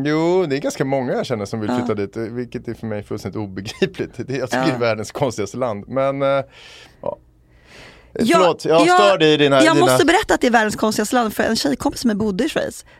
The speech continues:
Speaker 2: där hade hon en fest i, i kvarteret där de bodde. Och då hände alltså den sjukaste grejen. En granne som har varit på festen går hem klockan tio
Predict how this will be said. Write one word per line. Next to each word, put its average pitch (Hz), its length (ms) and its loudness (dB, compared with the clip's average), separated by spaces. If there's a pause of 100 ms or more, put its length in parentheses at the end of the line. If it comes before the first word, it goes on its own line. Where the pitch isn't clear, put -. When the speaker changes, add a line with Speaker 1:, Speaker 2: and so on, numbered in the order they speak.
Speaker 2:
där 277 160 0
hade 240 260 2
hon 185 340 0 (100)
en 180 280 -2 (160)
fest - 520 -4
i, 202 280 0
i 185 40 0
kvarteret 240 540 0
där 190 80 -2
de 180 100 0
bodde. 180 320 -2 (680)
Och 262 240 2
då 294 80 2
hände 285 240 2
alltså 254 120 -4
den 214 60 0
sjukaste - 340 -4
grejen. 240 360 -2 (420)
En 285 300 0 (300)
granne 269 560 0
som 247 140 0
har 240 60 2
varit 226 540 0
på 208 100 -4
festen - 680 -4 (260)
går 233 180 2
hem 247 480 0 (320)
klockan - 300 -2
tio 156 380 0